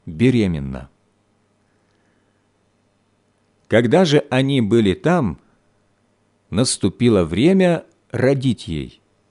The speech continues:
И родила сына своего, первенца, и спеленала его, и положила его в ясли,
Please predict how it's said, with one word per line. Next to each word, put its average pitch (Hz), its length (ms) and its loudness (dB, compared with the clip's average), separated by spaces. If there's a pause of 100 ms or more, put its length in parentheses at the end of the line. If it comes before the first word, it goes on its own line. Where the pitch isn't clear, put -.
(680)
И 117 120 2
родила 156 440 2
сына 131 420 2
своего, 85 640 -6 (140)
первенца, 98 720 -2 (560)
и 101 100 -2
спеленала 151 680 2
его, 82 420 -6 (400)
и 165 100 2
положила 127 600 4
его 143 500 0 (300)
в 87 60 -10
ясли, 87 680 -6